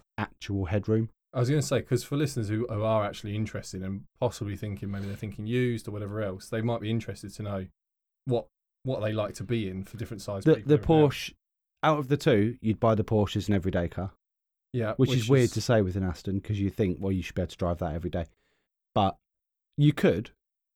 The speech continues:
Speaker 1: and it's probably better for longer journeys, 'cause you can just sit, you can put something on the radio, and you can just cruise.
Speaker 2: Okay,
Speaker 1: But you
Speaker 2: yeah.
Speaker 1: could do that in the Porsche, and the Porsche would be a better everyday car and probably a little bit more fun when you wanted it to be.
Speaker 2: Okay, yeah, that
Speaker 1: Would
Speaker 2: sounds
Speaker 1: be
Speaker 2: fair.
Speaker 1: my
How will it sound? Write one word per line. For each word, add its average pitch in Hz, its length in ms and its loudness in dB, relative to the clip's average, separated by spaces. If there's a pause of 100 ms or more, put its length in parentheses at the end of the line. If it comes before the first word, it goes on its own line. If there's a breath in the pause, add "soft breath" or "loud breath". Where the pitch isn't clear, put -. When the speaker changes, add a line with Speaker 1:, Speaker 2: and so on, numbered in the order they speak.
(360)
Speaker 1:
and 113 160 2
it's 110 160 0
probably 120 240 2
better 113 320 2
for 110 140 0
longer 120 340 2
journeys, 85 540 -4
'cause 104 160 -2
you 107 100 4
can 110 320 0
just 95 240 -2
sit, 101 240 0
you 92 160 -4
can 95 140 -4
put - 160 -6
something 90 240 -4
on 90 80 -2
the 92 60 -2
radio, 90 320 -2
and 90 120 0
you 90 100 -2
can 87 160 -4
just 82 180 -8
cruise. 80 360 -6 (500)
Speaker 2:
Okay, 110 280 -4 (140)
Speaker 1:
But 160 120 4
you 147 40 4
Speaker 2:
yeah. 151 60 4
Speaker 1:
could 151 160 4
do 143 160 6
that 117 160 4
in 98 80 2
the 107 80 2
Porsche, 123 400 -2 (280)
and 110 140 4
the 110 60 2
Porsche 120 280 2
would 104 100 -2
be 110 100 4
a 104 40 4
better 107 360 0
everyday 101 360 2
car 92 440 -2
and 92 340 0 (140)
probably 101 320 0
a 98 40 2
little 107 300 2
bit 92 160 0
more 101 200 0
fun 104 280 0
when 101 140 2
you 101 100 2
wanted 104 240 2
it 113 140 -2
to 104 60 -8
be. 113 140 -4 (720)
Speaker 2:
Okay, 135 240 -4 (140)
yeah, 131 140 0 (120)
that 135 120 -6
Speaker 1:
Would - 20 -4
Speaker 2:
sounds 110 160 0
Speaker 1:
be 104 80 6
Speaker 2:
fair. 98 80 4
Speaker 1:
my 95 300 2